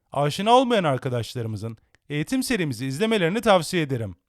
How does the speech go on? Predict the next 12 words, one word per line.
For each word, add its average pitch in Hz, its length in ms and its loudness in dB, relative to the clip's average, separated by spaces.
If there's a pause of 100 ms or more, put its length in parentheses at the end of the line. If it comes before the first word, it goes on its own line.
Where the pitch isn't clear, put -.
(220)
Yedi 139 200 -6
sekiz 254 380 -2
videoda 117 480 -2
blockchain 156 460 -2
sistemi 160 420 -4
hakkında 120 380 -4
birçok 220 380 0
bilgiye 139 280 -4
sahip 180 300 4
olabilecekler 139 680 0
bu 113 60 -8
sayede. 107 460 -4